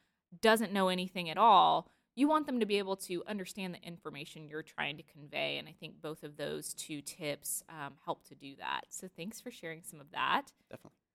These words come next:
Speaker 1: Um, okay, so some questions that we like to ask all of our guests. First, outside of your duties on the Law Review, 'cause I know that Law Review has its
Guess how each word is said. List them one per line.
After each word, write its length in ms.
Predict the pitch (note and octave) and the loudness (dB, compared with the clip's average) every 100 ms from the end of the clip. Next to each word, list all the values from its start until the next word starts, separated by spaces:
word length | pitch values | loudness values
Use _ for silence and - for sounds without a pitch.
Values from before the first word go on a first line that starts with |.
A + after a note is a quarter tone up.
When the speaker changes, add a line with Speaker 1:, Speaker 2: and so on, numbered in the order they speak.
| _ _ _ A3+ | _ _ _ 8
Speaker 1:
Um, 440 | A#3 A3 A3+ A3+ - _ _ G#3+ | 8 8 6 0 -8 _ _ 2
okay, 420 | A3 G3+ C#3+ F2+ | 2 2 -2 -2
so 200 | - A#3+ | 0 2
some 220 | B3 B3+ | 2 0
questions 500 | A#3+ C#4 D4+ - F4 - | 6 6 6 2 -8 4
that 400 | G#3+ G3+ F#3+ - | 12 12 12 10
we 140 | G#3+ G3 | 0 0
like 420 | F3+ F3+ G3 - | 2 2 0 -10
to 320 | - G3+ F3+ | -4 0 2
ask 340 | - E3+ - - | 2 2 0 -4
all 180 | D3+ F3+ | 2 4
of 140 | F#3+ | 6
our 100 | E3+ | 2
guests. 540 | E3 - F3+ - - - _ | 2 2 2 0 -6 -12 _
First, 520 | - A#3+ C#3 F3+ - - - | 2 4 4 0 -8 2 8
outside 400 | C#4+ - F4+ G4+ | 8 8 6 6
of 100 | G4+ | 4
your 120 | G4 F#4+ | 2 2
duties 340 | B3+ A#3+ B3 | 0 0 -4
on 200 | - G#3+ | 0 2
the 100 | A3+ | 2
Law 200 | A3+ G3+ | 8 10
Review, 280 | F#3+ F3+ F3 | 10 6 0
'cause 160 | F3 F3 | -2 -8
I 80 | |
know 180 | F3 F#3 | -4 0
that 140 | F#3+ - | 0 4
Law 160 | F#3+ | 4
Review 300 | G3 F#3+ F#3+ | 4 2 -2
has 240 | G3 F#3+ F3+ | 2 0 0
its 180 | F3 | -6